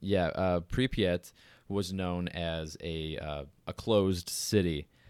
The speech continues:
A closed city is a very popular thing in Soviet times. This is essentially a settlement where travel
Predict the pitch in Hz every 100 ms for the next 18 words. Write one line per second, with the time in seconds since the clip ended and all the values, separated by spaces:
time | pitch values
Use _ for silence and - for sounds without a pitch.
0 | - - 120 - 156 131 - 113 107 95
1 | 87 104 92 - 92 87 87 85 85 -
2 | 92 85 82 82 85 82 82 80 80 78
3 | _ _ - - 90 85 87 85 73 -
4 | 82 82 104 147 - - _ - - -
5 | - _ _ - 107 98 95 - 95 92
6 | 92 90 87 71 85 - 107 95 90 87
7 | 82 - - - - - 87 82 82 -
8 | 90 87 90 92 98